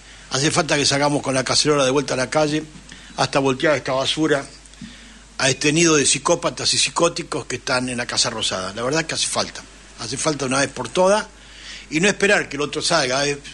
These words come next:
a ver, pararte en la vereda a ver si el otro sale y vos salís. No, no, hay que salir, compañeros. Empezar a asumir que la lucha política también tiene rasgo de lucha activa. Y lucha activa significa salir a manifestarse a la calle, ¿sí?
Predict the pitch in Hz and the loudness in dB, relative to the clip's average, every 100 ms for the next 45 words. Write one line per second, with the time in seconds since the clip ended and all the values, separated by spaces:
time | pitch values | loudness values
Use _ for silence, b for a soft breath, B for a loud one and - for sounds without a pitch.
0 | - 135 147 139 151 170 - 151 147 165 | -6 -2 -2 -2 0 0 -2 -2 2 4
1 | 190 156 147 135 139 131 135 - 185 143 | 4 4 0 -4 -6 -6 -2 2 2 2
2 | 139 143 - 139 175 156 - 175 175 156 | -2 -4 -4 0 2 2 -2 -4 -2 -2
3 | 110 B - 151 151 156 160 135 110 104 | -6 B -6 -2 2 4 4 2 -2 -4
4 | 123 123 101 - B B B B B B | -2 -2 -2 -8 B B B B B B
5 | B B 135 123 147 190 175 - 151 170 | B B -6 0 2 4 2 2 2 2
6 | 175 156 143 147 151 135 147 151 165 156 | 2 0 0 0 0 2 0 0 -2 -2
7 | 131 139 147 170 160 - - 147 139 131 | 0 -2 2 4 4 0 -2 2 2 4
8 | 156 143 135 127 123 120 - 113 98 95 | 2 4 2 2 0 -2 -4 -6 -4 -4
9 | 101 143 160 165 151 196 196 147 135 127 | -6 -2 0 0 0 0 2 2 -2 -2
10 | 147 143 147 - 135 147 180 - - 120 | -4 -2 -2 0 2 2 2 -2 -8 -6
11 | 120 120 120 156 143 139 123 123 113 95 | -4 -6 -2 -2 0 0 0 2 0 0
12 | 104 104 - - B B B B 123 | -6 -10 -20 -20 B B B B -2